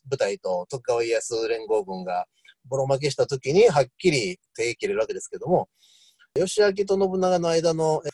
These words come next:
不仲のきっかけっつうのは、不信-、お互いの不信感っつうのはこっから始まっていたんじゃないかなと、永禄十二年。だからかなりまだ早いですね。意外と早くに始まってる。ただ、えー、決定的に決裂するのは意外と遅い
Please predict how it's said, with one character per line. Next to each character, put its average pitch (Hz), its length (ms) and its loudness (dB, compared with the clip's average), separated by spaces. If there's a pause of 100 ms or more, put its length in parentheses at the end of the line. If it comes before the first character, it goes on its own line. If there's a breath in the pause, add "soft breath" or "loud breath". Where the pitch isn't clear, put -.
不 170 100 -4
仲 131 280 -4
の 107 120 -12
き - 180 -20
っ - 40 -20
か 156 120 -20
け 190 140 0
っ - 100 -6
つ - 140 -8
う 175 80 -4
の 262 100 -6
は、 208 140 2
不 - 100 -14
信-、 - 160 -10
お 160 60 -2
互 185 220 6
い - 20 6
の 214 80 2
不 - 100 -14
信 233 280 -2
感 196 160 0
っ 190 40 -6
つ - 100 -14
う - 20 -2
の 320 80 2
は 180 60 -6
こ 135 140 -6
っ - 40 -20
か - 100 0
ら 110 80 2
始 113 160 -2
ま 110 80 -4
っ 101 60 -8
て 107 100 -10
い - 20 -14
た 95 100 -10
ん 90 40 -6
じ 85 60 -8
ゃ - 20 -10
な 82 80 -10
い 78 40 -14
か 127 60 -4
な 208 100 4
と、 143 120 -8
永 127 160 8
禄 110 240 0
十 107 160 0
二 98 120 -2
年。 87 220 -6 (400 loud breath)
だ - 80 8
か 151 60 6
ら 127 60 -2
か 156 100 2
な 320 100 8
り 180 100 6
ま 120 100 -6
だ 110 100 0
早 143 160 2
い 98 40 0
で - 60 -20
す - 140 -20
ね。 170 120 -10 (1500)
意 190 100 0
外 254 140 8
と 403 120 -4
早 190 200 0
く 196 120 -4
に 339 80 -4
始 160 180 -4
ま 117 80 -6
っ - 40 -14
て 113 120 -4
る。 120 60 -14
た 196 100 -6
だ、 247 260 2
え 190 120 0
ー、 - 60 -4
決 214 220 -2
定 220 120 -2
的 208 200 -8
に 202 80 -6
決 196 240 -4
裂 196 160 -4
す - 80 -6
る 190 60 0
の 302 120 -4
は 247 120 -2
意 139 80 -18
外 107 200 -4
と 85 120 -14
遅 - 120 -20
い - 40 -20